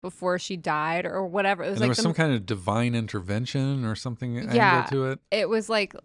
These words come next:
Speaker 1: it was, like, death or psychedelic. And I was like, "Okay, she feels really passionate about this." She, he, they. I don't know who wrote this review. And it inspired me to put Psychedelic on the tray, and it really is.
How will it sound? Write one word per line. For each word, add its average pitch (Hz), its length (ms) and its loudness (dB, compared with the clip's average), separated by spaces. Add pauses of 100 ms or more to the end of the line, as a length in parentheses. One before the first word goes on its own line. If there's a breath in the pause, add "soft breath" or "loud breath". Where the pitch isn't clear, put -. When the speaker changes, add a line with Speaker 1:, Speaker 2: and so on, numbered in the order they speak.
(140)
Speaker 1:
it - 60 -4
was, 240 140 -4
like, 381 140 0 (400)
death 185 300 0
or 247 80 0
psychedelic. 170 960 -4
And 190 100 -6
I 190 60 -4
was 185 100 -8
like, 190 220 -6 (360)
"Okay, 269 480 -2
she 226 260 -6
feels 247 380 -4
really 180 460 -4 (400)
passionate 170 360 -8
about 180 240 -6
this." - 520 -10 (340)
She, 170 320 -8
he, 196 220 -6
they. 190 340 -2 (300 loud breath)
I 170 100 -6
don't 196 160 -4
know 190 100 -2
who 190 140 -4
wrote 170 180 -4
this 170 200 -8
review. 165 360 -8 (480)
And 196 300 -4
it - 160 -6
inspired 190 500 -4
me 185 120 -6
to - 80 -12
put - 160 -8
Psychedelic 170 600 -6
on 165 100 -8
the 165 80 -10
tray, 170 180 -8
and 202 160 -6
it - 80 -8
really 160 220 -10
is. - 360 -20